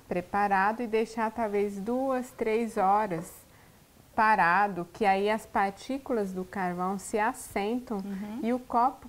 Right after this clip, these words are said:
Speaker 1: com água fica praticamente transparente, embora tenha ali ainda milhões de partículas. É uma forma de que depois se possa dar água do carvão mesmo em mamadeiras, pra recém-nascidos em diante.
Speaker 2: Sim, olha só,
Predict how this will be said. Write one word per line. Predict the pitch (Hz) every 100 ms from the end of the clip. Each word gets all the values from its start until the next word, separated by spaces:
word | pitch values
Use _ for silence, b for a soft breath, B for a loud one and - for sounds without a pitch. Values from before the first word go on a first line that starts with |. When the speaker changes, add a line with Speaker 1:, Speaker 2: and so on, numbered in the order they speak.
| -
Speaker 1:
com | 202 175
água | 175 214 208
fica | 196 - 262 247 -
praticamente | 285 381 453 440 - 294 240 247 262
transparente, | - 247 254 - 269 240 175 - 202
embora | 196 208 233
tenha | - 226 214
ali | 214
ainda | 214 220 220
milhões | 226 220 247 339 403 359 -
de | 240
partículas. | 247 240 247 - 160 - 170 165 - B B B -
É | 185
uma | 202 208
forma | 233 208 220
de | 214 220
que | 220
depois | 202 202 - 208 214
se | 240
possa | - 196 196 233
dar | 202 196 196 226 B B B
água | 185 175 180 185
do | 196
carvão | - 214 220 220 214
mesmo | 190 180 185
em | 180
mamadeiras, | 180 170 190 214 196 196 196 190 185 - B B B -
pra | - 170 160 156 160 - - -
recém-nascidos | 196 180 180 - 233 269 330 320 - 262 262 311
em | 269 311
diante. | 311 285 160 -
Speaker 2:
Sim, | - 277 302 294
olha | 254 262 247
só, | 208